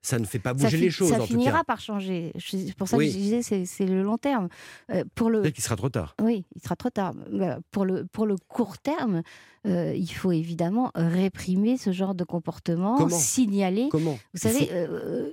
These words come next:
Speaker 2: je n'ai pas de recette miracle,
Speaker 1: Ouais,
Speaker 2: hein,
Speaker 1: ouais.
Speaker 2: c'est, c'est
Speaker 1: Non, mais
Speaker 2: pas
Speaker 1: par
Speaker 2: un
Speaker 1: exemple, dans
Speaker 2: truc
Speaker 1: le
Speaker 2: que
Speaker 1: rapport, dans le rapport sénatorial, on parle de, euh, former, mieux former les élus et fonctionnaires locaux,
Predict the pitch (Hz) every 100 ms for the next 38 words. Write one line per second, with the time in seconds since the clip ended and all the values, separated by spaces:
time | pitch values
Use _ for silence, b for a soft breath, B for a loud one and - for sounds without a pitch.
0 | 226 196 226 220 - 262 220 214 220 -
1 | 214 226 277 - 240 240 - 202 - -
2 | 196 196 160 175 185 175 143 143 208 147
3 | 120 - 101 117 127 127 113 120 123 151
4 | 147 101 143 127 117 127 b b - 113
5 | - 131 127 147 139 156 165 160 147 135
6 | 117 123 117 123 123 120 117 135 - 156
7 | 160